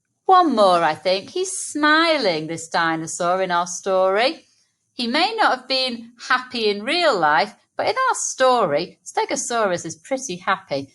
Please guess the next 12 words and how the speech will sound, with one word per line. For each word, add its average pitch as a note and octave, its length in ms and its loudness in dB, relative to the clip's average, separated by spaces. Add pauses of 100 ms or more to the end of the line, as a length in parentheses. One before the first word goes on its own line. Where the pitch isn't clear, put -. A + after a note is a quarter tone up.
So - 180 -4
I'm G4 120 2
going E3+ 220 2
to E3 100 -10
write E3 200 2
happy - 640 -6
as E3+ 260 -4
well. D3 500 -4 (420)
Happy. G3+ 1600 -2
Clap - 280 0
the G#3+ 80 -10
syllables. D#3 680 -2